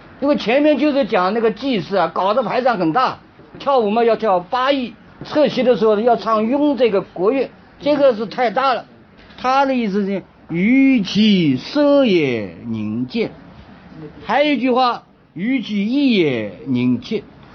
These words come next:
那是针对那些有祭祀活动的时候，比如说父母去世啦，或者国家的丧事啊，那这个时候呢，我们要搞一个祭奠。这个时候予取义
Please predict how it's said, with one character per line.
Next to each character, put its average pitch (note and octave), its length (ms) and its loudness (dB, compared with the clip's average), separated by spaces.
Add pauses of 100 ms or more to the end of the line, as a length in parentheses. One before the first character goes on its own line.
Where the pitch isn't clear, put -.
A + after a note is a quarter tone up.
(160)
那 B3 160 0
是 G3+ 300 0
针 A3 460 -2
对 F3+ 380 0
那 F#3+ 340 0
些 D3 380 0 (160)
有 G#2+ 260 -2
祭 G3+ 320 -6
祀 B2 200 -8
活 G2 260 -10
动 G#3+ 180 -4
的 C3+ 60 -4
时 - 160 -12
候， B2+ 380 -2 (320)
比 B2 80 -4
如 B2+ 100 -2
说 C#3+ 220 0 (120)
父 F3+ 120 -4
母 A2+ 160 -2
去 D#3+ 180 -4
世 E3 180 -8
啦， C#3+ 380 0 (240)
或 D3+ 80 -10
者 D#3 100 -4
国 E3 200 -4
家 F3+ 180 0
的 D3+ 100 -2
丧 G3 280 -4
事 G#3 180 -6
啊， E3 260 0 (280)
那 D3 100 -2
这 D#3+ 80 -2
个 F3+ 140 2
时 F#3+ 80 -2
候 F#3+ 160 2
呢， E3 260 2
我 C#3 80 -2
们 C#3+ 180 -2
要 C3+ 160 2
搞 F#2+ 280 -8
一 G#2 100 -8
个 F#2+ 260 -6
祭 - 160 -6
奠。 D3+ 440 0 (680)
这 D4 120 2
个 C#4+ 120 2
时 G#3+ 80 0
候 A#3 160 4
予 A3+ 240 0
取 G3+ 120 -6
义 A#3+ 340 -2